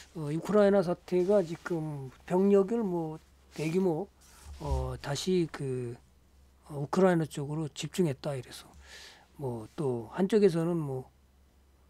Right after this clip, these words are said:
푸틴이 전쟁할 생각이 없다. 그런데 <laughs> 군 병력을 어떻게 들어가느냐?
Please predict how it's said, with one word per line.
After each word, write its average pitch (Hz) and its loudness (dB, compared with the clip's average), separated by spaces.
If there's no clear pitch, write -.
푸틴이 170 0
전쟁할 180 6
생각이 170 2
없다. 151 -4
그런데 190 0
<laughs> - -6
군 202 6
병력을 180 4
어떻게 - -6
들어가느냐? 147 -6